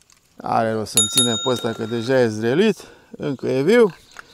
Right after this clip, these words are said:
A, și asta e treaba până acum. Sperăm că până mâine să fie mult mai mulți. Conform zicalei pescărești, schimb locul, schimb norocul. Asta am făcut și eu, pentru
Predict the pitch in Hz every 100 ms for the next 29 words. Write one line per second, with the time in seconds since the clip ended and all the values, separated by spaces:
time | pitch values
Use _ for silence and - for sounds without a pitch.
0 | _ _ - - - - 151 - - -
1 | - - _ _ - 175 208 180 208 208
2 | 147 110 98 95 _ 143 151 147 - 98
3 | 85 - - - 156 196 180 180 175 180
4 | 196 208 202 - _ - 165 190 180 180
5 | 175 180 160 - - - - - - -
6 | - - _ - - - - - - -
7 | - - _ - _ - 131 - 175 147
8 | 151 - 170 160 139 135 123 - 135 151
9 | 131 - 147 151 - 135 - 135 127 123
10 | 147 151 - 160 156 151 151 - 147 131
11 | - 127 - 143 - 127 139 127 127 123
12 | -